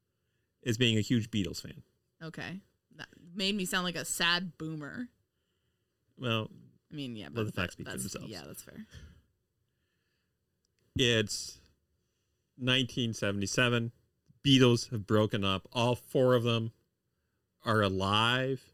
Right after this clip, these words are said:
Speaker 1: in the prime of their careers. <laughs>
Speaker 2: Okay.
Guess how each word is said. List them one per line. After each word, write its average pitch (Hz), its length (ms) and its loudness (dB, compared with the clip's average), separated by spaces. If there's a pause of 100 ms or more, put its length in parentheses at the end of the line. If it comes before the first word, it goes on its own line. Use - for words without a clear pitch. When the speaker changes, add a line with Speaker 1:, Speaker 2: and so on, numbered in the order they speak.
(680)
Speaker 1:
in - 60 -4
the 101 120 -2
prime 269 280 8
of 220 60 8
their 185 120 8
careers. 131 680 6
<laughs> - 60 -20 (1400)
Speaker 2:
Okay. 175 440 -8